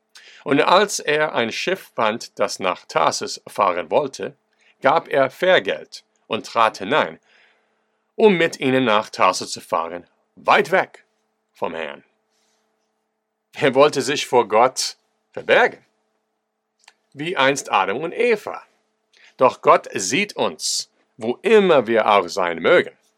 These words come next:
Und dann weiter in Verse zehn bis zwölf, da sehen wir oder lesen wir über einen Sturm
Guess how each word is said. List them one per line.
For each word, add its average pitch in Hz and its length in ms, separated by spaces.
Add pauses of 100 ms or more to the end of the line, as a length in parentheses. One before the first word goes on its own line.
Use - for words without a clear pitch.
(1400)
Und 131 80
dann 170 200
weiter 185 380
in 151 340 (1200)
Verse 135 360
zehn 135 380
bis - 160
zwölf, 123 400
da 90 160
sehen 90 420
wir 92 220
oder 90 140
lesen 95 280
wir 101 120
über 92 180
einen 82 160
Sturm 110 760